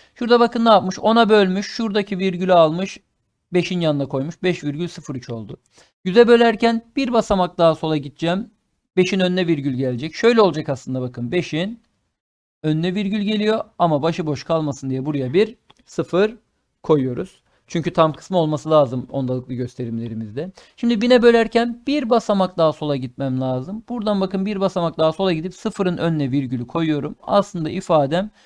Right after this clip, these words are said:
şöyle olmuş oluyor. Ama başı boş kalmasın diye tabii ki buraya bir sıfır tamı da yazmam gerekiyor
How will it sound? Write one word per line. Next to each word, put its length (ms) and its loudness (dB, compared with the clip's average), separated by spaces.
şöyle 320 4
olmuş 300 -2
oluyor. 260 -12
Ama 220 -2
başı 240 -2
boş 160 2
kalmasın 460 -4
diye 120 -4
tabii 240 -6
ki 120 -10
buraya 280 -2
bir 140 -6
sıfır 380 -8
tamı 280 -2
da 80 -6
yazmam 640 0
gerekiyor 480 -4